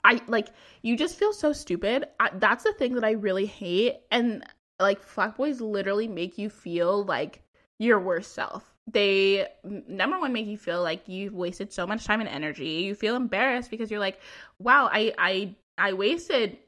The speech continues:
time and energy on you." And then your friends are like, "I told you so." I mean, honestly, full disclosure, I'm the friend. I'm just trying to look out for my girls. Anyways, um, <laughs> but, but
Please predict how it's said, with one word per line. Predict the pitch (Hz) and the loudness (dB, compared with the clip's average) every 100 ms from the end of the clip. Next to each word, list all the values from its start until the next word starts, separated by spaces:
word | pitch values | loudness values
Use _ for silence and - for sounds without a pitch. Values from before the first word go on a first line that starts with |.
| _ | _
time | 262 240 | -2 0
and | 220 | 0
energy | 381 311 208 | 0 -2 -4
on | 196 | -4
you." | 190 | -8
And | 175 185 170 202 208 | -8 -6 -4 -4 -2
then | 214 214 | -2 -2
your | 220 | -6
friends | 233 262 262 | -4 -2 -2
are | |
like, | 214 170 - - | -2 -2 -4 -2
"I | 233 | -2
told | 233 214 190 269 | -2 -4 -4 -2
you | 320 | 0
so." | 233 202 - - - - 180 - | 2 0 0 -8 -20 -20 -6 4
I | 196 | 6
mean, | 202 185 - | 6 -2 -6
honestly, | 170 175 208 208 226 240 233 | -6 -6 -6 -4 -2 -2 -4
full | - 196 | -4 -6
disclosure, | 196 170 196 202 - | -4 -4 -2 -2 0
I'm | 160 165 185 | 0 0 -6
the | 175 180 | -8 -4
friend. | 180 175 175 247 254 - | -4 -2 -2 -4 -6 -4
I'm | 294 | -2
just | 339 392 | -2 -6
trying | 392 | -8
to | |
look | 370 381 | -6 -4
out | 403 - | -4 -6
for | |
my | 392 392 | -8 -6
girls. | 392 427 302 - - - - _ | -2 0 0 0 -6 -16 -20 _
Anyways, | 240 226 - - 156 220 - - - - _ - | -6 -4 -6 -10 -12 -14 -18 -20 -20 -20 _ -2
um, | 220 214 196 175 180 185 285 285 | 0 2 0 -2 -6 -10 -8 0
<laughs> | 302 339 - 320 277 - 262 - | 2 2 2 2 2 0 -6 0
but, | 285 - 339 330 427 403 _ _ _ - - 539 605 554 571 571 - - - _ _ - | 0 2 -2 0 -2 -4 _ _ _ 0 6 6 6 -2 -4 -10 -20 -20 -20 _ _ 4
but | 247 214 214 185 - | 6 8 8 6 0